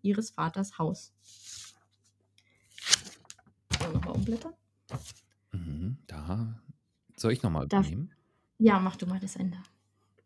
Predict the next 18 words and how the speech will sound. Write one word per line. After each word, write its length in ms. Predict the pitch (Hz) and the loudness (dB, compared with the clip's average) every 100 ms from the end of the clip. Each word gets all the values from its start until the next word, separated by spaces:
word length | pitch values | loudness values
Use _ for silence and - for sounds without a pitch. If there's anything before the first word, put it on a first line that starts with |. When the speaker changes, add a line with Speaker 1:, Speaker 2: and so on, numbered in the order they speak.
| _ - | _ -2
Speaker 2:
Da 220 | 95 135 | 2 4
fingen 320 | - 135 135 | 6 6 8
sie 140 | 120 - | 8 6
an 120 | 107 | 4
zu 140 | - | 4
laufen, 640 | 101 73 78 - 98 98 - | 2 4 2 2 0 0 -4
stürzten 640 | - - 117 139 - - | -10 6 6 6 2 0
in 100 | 113 | 2
die 100 | 110 107 | 4 2
Stube 340 | - 110 110 | 2 4 4
hinein 540 | 85 82 73 71 98 | 4 2 2 2 2
und 180 | 117 101 | 2 0
fielen 380 | - 123 131 131 | 2 2 4 4
ihrem 240 | 107 104 | 4 2
Vater 400 | 101 85 85 82 | 0 0 0 -2
um 100 | 85 | 0
den 200 | 85 85 | 0 0
Hals. 500 | 78 65 62 - - | 0 -2 -4 -8 -8